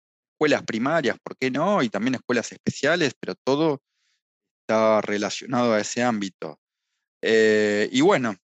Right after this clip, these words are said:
yo en realidad tuve que, mm,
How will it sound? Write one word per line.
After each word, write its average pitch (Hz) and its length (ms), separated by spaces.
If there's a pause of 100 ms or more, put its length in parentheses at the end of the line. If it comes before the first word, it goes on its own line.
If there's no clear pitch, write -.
(720)
yo 160 420
en 123 80
realidad 123 360
tuve 131 300
que, 107 600
mm, 95 460